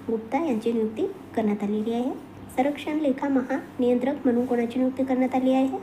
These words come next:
तर डॉक्टर मयंक शर्मा यांची नियुक्ती करण्यात आलेली आहे.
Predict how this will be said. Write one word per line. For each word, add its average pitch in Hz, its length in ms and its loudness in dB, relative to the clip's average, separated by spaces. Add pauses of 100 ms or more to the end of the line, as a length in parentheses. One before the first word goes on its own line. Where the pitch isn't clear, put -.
(180)
तर 240 60 2
डॉक्टर 226 380 -2
मयंक 294 300 2
शर्मा 285 300 0 (220)
यांची 220 240 0
नियुक्ती 226 280 -2
करण्यात 208 360 0
आलेली 214 280 2
आहे. 247 240 0